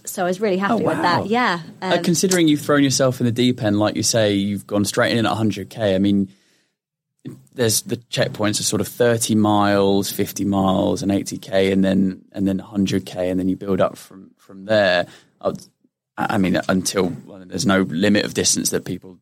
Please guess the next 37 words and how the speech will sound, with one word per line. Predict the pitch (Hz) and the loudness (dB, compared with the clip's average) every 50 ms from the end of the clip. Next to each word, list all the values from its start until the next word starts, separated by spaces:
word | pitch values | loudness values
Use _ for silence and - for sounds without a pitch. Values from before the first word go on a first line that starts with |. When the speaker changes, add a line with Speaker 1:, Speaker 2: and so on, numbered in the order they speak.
| _ _ _ | _ _ _
Speaker 2:
of | - - | -20 -6
ultramarathons | - 92 90 - - 95 90 90 - 95 92 - | -6 -4 -4 0 0 0 -2 -2 -4 -8 -8 -8
that | - _ | -14 _
people | - 98 95 - 95 | -20 -20 -20 -20 -20
take | - - 95 95 98 - | -8 -2 -2 -2 0 0
on, | 98 92 90 | 0 0 2
but | 90 76 | 2 0
that | 104 - - | 0 0 2
really, | 113 117 113 110 107 - - | 2 2 2 2 2 0 0
were | 92 113 | 0 0
you | 113 110 110 101 | 0 0 0 0
just | - - - | -2 -4 -2
thinking, | - 107 101 95 - 95 98 98 98 - - _ _ _ _ _ _ | 0 -2 -2 0 0 0 0 0 -2 -4 -14 _ _ _ _ _ _
"No, | - 127 123 113 | 0 0 2 2
I'm | - - 107 | 2 2 2
gonna, | 101 101 95 - - _ _ | 0 0 -2 -4 -14 _ _
if | - - - | -20 -8 -2
I'm | 110 | 0
gonna | 113 107 101 | 0 2 0
do | 101 101 123 117 110 | 0 0 2 2 4
it, | 101 98 - - - | 4 2 0 0 -2
I'm | - 101 101 | -2 0 0
gonna | 95 98 98 | 0 0 0
do | 92 98 98 | 0 0 -2
it | 92 - - - _ | -2 -2 -4 -16 _
properly"? | - - 107 - - - - 90 87 87 - - - - | -6 -6 -6 -6 -6 -8 -6 -4 -4 -4 -6 -8 -10 -8
Speaker 1:
Mm-hmm. | - 202 175 185 175 175 165 _ _ _ _ _ _ - | -8 -6 -6 -8 -12 -12 -16 _ _ _ _ _ _ -6
Speaker 2:
Um, | - 101 98 98 101 101 - - - | -2 0 2 2 2 2 0 0 0
what | 113 113 | -2 0
was | - 120 120 - | 0 0 0 0
your | 123 117 | -2 -2
thought | - - 120 110 101 - _ _ _ _ | 0 0 2 2 2 0 _ _ _ _
process? | - 104 101 98 - - 101 95 - - - - - - _ _ - | -6 -6 -2 -2 0 0 0 0 0 0 0 0 -2 -6 _ _ -20
Or | - 98 98 _ _ | -20 -20 -20 _ _
what | 123 120 - | -4 -2 0
was | - 127 120 127 | 2 2 2 2
your | 123 113 113 113 107 - | 2 4 4 2 0 -2